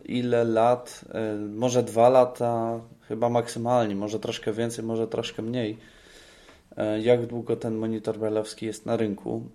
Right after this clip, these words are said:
mm, ale jest to zdecydowanie, e, obecnie najnowsza, e, typ linijek braille'owskich produkowane przez firmę niemiecką, firmę Baum. Jeżeli ktoś jest zainteresowany,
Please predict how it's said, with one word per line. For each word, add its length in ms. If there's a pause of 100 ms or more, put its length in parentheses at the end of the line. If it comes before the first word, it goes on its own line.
mm, 760
ale 300
jest 240
to 320 (760)
zdecydowanie, 960
e, 800
obecnie 800 (460)
najnowsza, 800
e, 640
typ 380
linijek 460
braille'owskich 500
produkowane 640
przez 260
firmę 380
niemiecką, 600 (420)
firmę 360
Baum. 360 (640)
Jeżeli 240
ktoś 240
jest 120
zainteresowany, 920